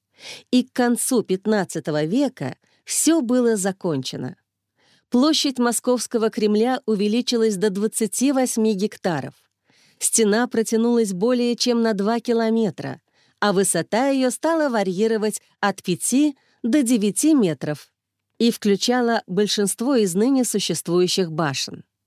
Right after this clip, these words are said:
Но чтобы увидеть другой, тот белокаменный Кремль, попробуйте представить все башни без шатров.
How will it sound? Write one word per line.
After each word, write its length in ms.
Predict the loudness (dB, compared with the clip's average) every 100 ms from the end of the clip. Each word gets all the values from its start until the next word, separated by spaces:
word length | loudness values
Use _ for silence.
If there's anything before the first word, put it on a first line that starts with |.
| _ _ _ _
Но 180 | 2 2
чтобы 360 | 2 0 2 2
увидеть 420 | 2 0 0 0
другой, 720 | 0 0 0 0 0 -2 -8 _
тот 320 | 0 2 0
белокаменный 920 | 0 0 0 -2 -2 0 2 0 -2
Кремль, 560 | -2 0 2 2 0 -4 _ _ _ -2
попробуйте 640 | -2 0 0 2 0 -2
представить 640 | 0 0 -2 -2 0 0 -2
все 280 | -4 -2 0
башни 680 | 0 -2 -2 0 0 0 -4
без 240 | -2 0
шатров. 600 | 0 0 -2 -2 -4 -4